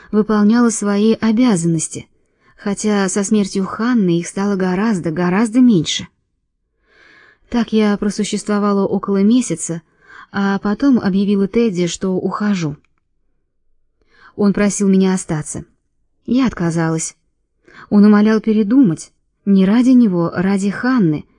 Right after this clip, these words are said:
в память о ней. Она же так меня любила, он-то знает, и просит меня стать частью жизни её дочери Флоренс. Но я не могла.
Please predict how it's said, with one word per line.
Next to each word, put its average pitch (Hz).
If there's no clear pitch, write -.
в -
память 220
о 226
ней. 220
Она 202
же 202
так -
меня 226
любила, 170
он-то 190
знает, 170
и 190
просит 208
меня 185
стать 185
частью 196
жизни 196
её 185
дочери 190
Флоренс. 202
Но 214
я 208
не 180
могла. 156